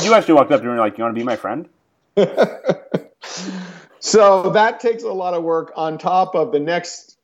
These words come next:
Speaker 2: step is then who's gonna get an offer. So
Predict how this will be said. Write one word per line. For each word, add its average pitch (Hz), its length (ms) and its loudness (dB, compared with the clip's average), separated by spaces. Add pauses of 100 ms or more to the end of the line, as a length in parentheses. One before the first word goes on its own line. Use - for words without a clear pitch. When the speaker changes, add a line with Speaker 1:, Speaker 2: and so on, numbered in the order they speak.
(120)
Speaker 2:
step 139 520 0
is 131 200 0
then 131 520 0 (380)
who's 190 560 0
gonna 143 240 2
get 131 140 4
an 117 100 0
offer. 127 560 0
So 127 500 2